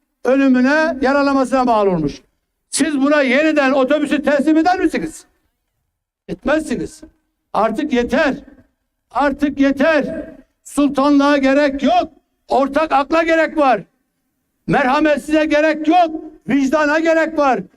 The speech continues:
Hepimizi bağlayan hukuka gerek var.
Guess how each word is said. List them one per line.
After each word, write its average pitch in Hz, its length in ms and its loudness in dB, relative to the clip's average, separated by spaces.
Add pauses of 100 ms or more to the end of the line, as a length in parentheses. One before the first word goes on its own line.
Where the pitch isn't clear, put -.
(360)
Hepimizi 311 520 0
bağlayan 302 420 2
hukuka 277 440 0
gerek 330 360 0
var. 285 240 0